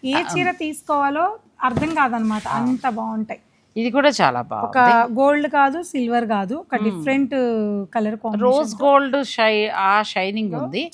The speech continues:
Speaker 1: చాలా బాగుంది.
Speaker 2: కలర్ వచ్చి మీకు ఆనియన్ పింక్ వచ్చింది.
Speaker 1: నా పీచ్ టోన్ లో
Speaker 2: ఆ.
Speaker 1: ఉన్న ఆనియన్ పింక్.
Speaker 2: మొత్తం డిజైనర్ శారీ అండి. చీర
Speaker 1: చాలా
Speaker 2: అంతా కూడా
Speaker 1: బాగుంది.
Speaker 2: అలా ఇచ్చి పట్టు బ్లౌజ్ ఇచ్చారు
Speaker 1: ఇచ్చారు.
Speaker 2: మనకి ఇలా.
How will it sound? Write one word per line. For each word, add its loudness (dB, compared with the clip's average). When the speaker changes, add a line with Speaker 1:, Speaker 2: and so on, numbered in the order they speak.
Speaker 1:
చాలా -10
బాగుంది. -12
Speaker 2:
కలర్ 6
వచ్చి -2
మీకు -2
ఆనియన్ 2
పింక్ 0
వచ్చింది. -6
Speaker 1:
నా 0
పీచ్ -2
టోన్ 2
లో 4
Speaker 2:
ఆ. 4
Speaker 1:
ఉన్న 6
ఆనియన్ 4
పింక్. -2
Speaker 2:
మొత్తం -4
డిజైనర్ -2
శారీ 0
అండి. -4
చీర -2
Speaker 1:
చాలా 4
Speaker 2:
అంతా 0
కూడా 4
Speaker 1:
బాగుంది. 4
Speaker 2:
అలా 2
ఇచ్చి -4
పట్టు 4
బ్లౌజ్ 2
ఇచ్చారు -8
Speaker 1:
ఇచ్చారు. -12
Speaker 2:
మనకి -8
ఇలా. -8